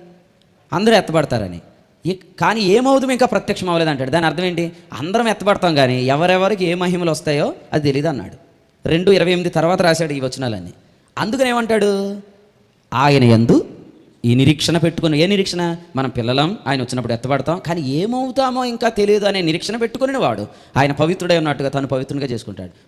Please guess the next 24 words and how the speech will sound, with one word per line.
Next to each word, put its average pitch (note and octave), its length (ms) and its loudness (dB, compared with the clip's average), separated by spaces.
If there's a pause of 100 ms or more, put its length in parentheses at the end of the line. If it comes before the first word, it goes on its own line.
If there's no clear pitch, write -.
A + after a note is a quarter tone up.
ప్రతిరోజు F#3+ 500 -4
తను F3+ 200 -2
పవిత్రునిగా E3+ 460 -2
చేసుకునే D#3+ 360 -4
బాధ్యత C#3+ 300 -2
ఎవరికి D3 180 -2
ఉంటుంది? B2+ 300 -4 (240)
క్రీస్తు D#3+ 280 0
న్యాయపీఠం D3 460 0
అనేది C#3 160 -2
ఒక A#2+ 140 -6
తీర్పు C#3 280 -2
అని, E3 200 -4 (180)
ఆ C3+ 80 2
తీర్పు D#3 280 -6
తర్వాత D3+ 240 -2
మహిమల్లో C#3 420 -2
వ్యత్యాసం D3 420 -4
ఉంటుందని C#3 280 -4
నమ్మినోడికి C3+ 400 -6
ఉంటుంది. - 240 -14 (1600)
నమ్మనోడు G#3+ 340 0
ఏం G#3+ 120 0
చేస్తాడండి? A3 460 -4